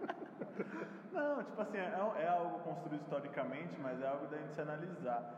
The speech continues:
Uma coisa só que eu queria ressaltar, se você já observou isso, eu tô pra te falar, tipo, no nosso dia a dia faz tempo. O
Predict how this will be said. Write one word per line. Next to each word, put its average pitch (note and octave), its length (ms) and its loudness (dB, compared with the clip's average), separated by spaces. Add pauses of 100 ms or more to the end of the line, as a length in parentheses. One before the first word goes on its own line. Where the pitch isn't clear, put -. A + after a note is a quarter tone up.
(280)
Uma D3 140 2
coisa F#3 260 0
só F#3+ 140 0
que - 80 -6
eu - 100 -6
queria D#3 220 2
ressaltar, C#3+ 540 0
se - 120 -6
você - 240 -4
já C#3 80 0
observou B2+ 600 -2
isso, D#3 240 -2
eu A#2+ 40 -4
tô D3+ 100 0
pra D#3 160 -2
te - 120 -10
falar, C#3 460 4
tipo, - 180 -6
no C#3 120 -2
nosso C#3+ 260 0
dia C#3 140 -2
a - 20 -2
dia C#3 180 -2
faz - 260 -2
tempo. B2 240 -4 (840)
O C3+ 140 2